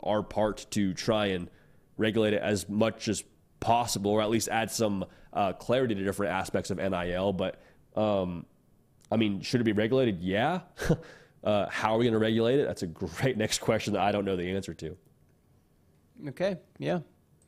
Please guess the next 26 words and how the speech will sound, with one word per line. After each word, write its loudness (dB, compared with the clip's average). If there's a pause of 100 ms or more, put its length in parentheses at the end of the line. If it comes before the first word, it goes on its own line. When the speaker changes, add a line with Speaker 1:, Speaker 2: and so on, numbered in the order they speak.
(460)
Speaker 1:
What 2
do 8
you 8
say? 2
Two 2
more, 4
Nick? -2 (260)
Speaker 2:
Let's 2
do 2
two 6
more. 4
Speaker 1:
I 0
Speaker 2:
That's 4
Speaker 1:
love 4
Speaker 2:
a 0
Speaker 1:
it. 0
Speaker 2:
good 2
one. -2 (180)
Um, 4 (1500)
well, 8
this 4
is 0
kind 4
of 2
s-, -4 (100)
Jared 6